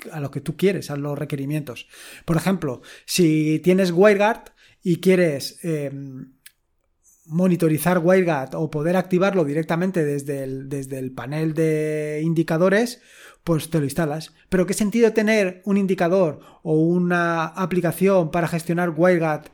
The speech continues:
cuando no tienes WireGuard instalada en tu ordenador? Absolutamente para nada. O, por ejemplo, si no tienes una webcam. En fin, que hay diferentes opciones y diferentes situaciones en las que no tiene ningún sentido. O, como por ejemplo lo que te comentaré más adelante,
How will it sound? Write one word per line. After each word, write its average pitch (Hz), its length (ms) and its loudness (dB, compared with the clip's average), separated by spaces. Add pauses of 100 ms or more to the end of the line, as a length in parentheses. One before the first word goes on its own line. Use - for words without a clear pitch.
(260)
cuando 185 240 2
no 190 120 2
tienes 190 300 2
WireGuard 175 540 2
instalada 170 400 0
en 170 60 0
tu 165 80 0
ordenador? 147 500 -4 (100)
Absolutamente 175 680 0
para 151 220 -4
nada. 147 340 -4 (380)
O, 190 220 4
por 175 120 0
ejemplo, 180 400 0
si 175 140 0
no 160 100 0
tienes 170 260 0
una 151 160 -2
webcam. 147 520 -4 (200)
En 165 100 -2
fin, 208 360 0 (220)
que 180 100 0
hay 196 140 4
diferentes 220 420 0
opciones 214 500 0
y 196 40 2
diferentes 165 720 -2
situaciones 196 640 0
en 180 100 0
las 156 180 -4
que 143 220 -6
no 170 140 -2
tiene 208 200 0
ningún 147 240 -2
sentido. 139 440 0 (240)
O, 196 300 2
como 143 220 -6
por 143 140 -6
ejemplo 170 320 -4
lo 135 100 -6
que 135 60 -10
te - 100 -12
comentaré 131 400 -8
más 165 160 -2
adelante, 185 600 0